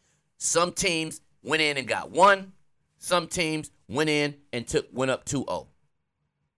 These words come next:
And some teams went in and went down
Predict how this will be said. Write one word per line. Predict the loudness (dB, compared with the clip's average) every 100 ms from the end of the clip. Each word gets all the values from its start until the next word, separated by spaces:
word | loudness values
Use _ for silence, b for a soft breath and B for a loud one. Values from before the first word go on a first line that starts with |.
| _ _
And | -8
some | -4 -6 -6
teams | -6 -6 -6 -12 b b -8
went | -4
in | -2 -4 -6
and | -10 -8
went | -8
down | -2 -2 -2 -8